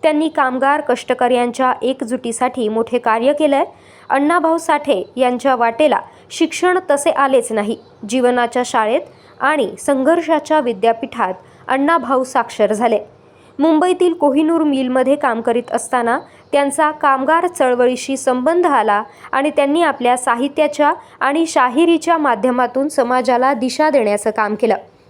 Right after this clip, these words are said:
अण्णाभाऊ साठे यांच्यामुळेच कामगार चळवळीला प्रोत्साहन मिळालंय. त्यांचे विचार आजच्या युवा पिढीला प्रेरणा देणारे असल्याचे प्रतिपादन मनपा पतसंस्थेचे चेअरमन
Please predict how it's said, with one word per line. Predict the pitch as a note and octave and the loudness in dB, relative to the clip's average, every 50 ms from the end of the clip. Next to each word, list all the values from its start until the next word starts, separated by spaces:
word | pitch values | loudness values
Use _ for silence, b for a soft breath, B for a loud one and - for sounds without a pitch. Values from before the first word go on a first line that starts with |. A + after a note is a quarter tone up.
| b b | b b
अण्णाभाऊ | - A3+ A#3 A3+ A3 G#3 A#3 A#3 A3+ | -4 -2 0 0 0 0 0 0 0
साठे | A3+ B3 A#3 G#3+ A#3+ B3 | 0 0 -2 -2 0 0
यांच्यामुळेच | A#3+ A#3 A#3 A3+ B3 A3+ A3+ A#3 A#3 A#3+ C4+ - | 0 0 0 0 -2 -2 0 2 2 2 0 0
कामगार | - B3+ A#3 A3+ A3+ A3+ A#3 A3+ | -2 -4 -2 -2 -2 0 0 0
चळवळीला | A#3 A#3 B3 A3+ A3+ A3+ A#3 A#3 A#3+ A#3 A#3 | 2 2 2 2 2 4 2 2 2 2 0
प्रोत्साहन | A#3 A#3 A#3+ G#3+ G#3+ G#3+ - C4 B3+ C#4 D4+ D4 | 0 0 0 -2 0 0 0 0 0 2 2 2
मिळालंय. | D4+ D4 C4+ C4+ C4 C4 D#4 F4+ B B B B B B B - | 4 4 2 4 4 2 2 0 B B B B B B B 0
त्यांचे | D#4 D#4 D#4 D#4 - F#4 F4+ | 2 2 2 0 2 2 2
विचार | C#4+ D#4+ D4 - - D#4+ D#4+ E4 | 2 2 0 2 2 2 2 2
आजच्या | - - B3+ B3+ A#3+ C4 C#4 C#4 - D4+ D4+ | 2 2 0 2 2 2 0 2 2 2 2
युवा | D4+ C#4+ C4+ A#3+ A#3 A#3+ | 2 2 2 2 2 2
पिढीला | B3 B3 C4+ B3+ B3 C#4 C#4 C#4+ C#4 C#4+ | 2 2 0 0 2 2 2 2 2 0
प्रेरणा | C#4+ - C#4 C4+ C4+ C4+ C#4+ D#4 E4 | 2 2 4 4 4 4 4 2 4
देणारे | D4+ D4 B3+ A#3+ A#3+ A#3 A#3+ A3+ - | 2 2 2 4 2 2 2 2 0
असल्याचे | A3+ A3+ - A#3+ A#3 A3+ A#3 B3+ A#3+ | -2 -2 0 0 0 0 2 0 0
प्रतिपादन | B3 - A3 G#3+ A3 D#4+ D#4+ D#4 C4 A3+ G3+ G3+ G3+ G#3 A3 A3 B B B B B B B | 0 0 -2 0 0 0 0 2 0 2 4 2 2 2 0 -6 B B B B B B B
मनपा | C4 D4 D#4 D#4 E4 E4 E4+ E4+ F4 | 0 2 2 2 2 2 2 0 2
पतसंस्थेचे | F4 - A#3 - A#3+ B3 - C4+ C4 C4+ C4 - C4+ A#3 - - B3 | 2 0 0 0 0 0 2 0 0 0 2 2 0 0 2 0 0
चेअरमन | A#3+ A#3+ - B3+ B3+ C4 C#4+ D4 B3 F#3 | 0 0 0 0 2 2 2 2 0 -2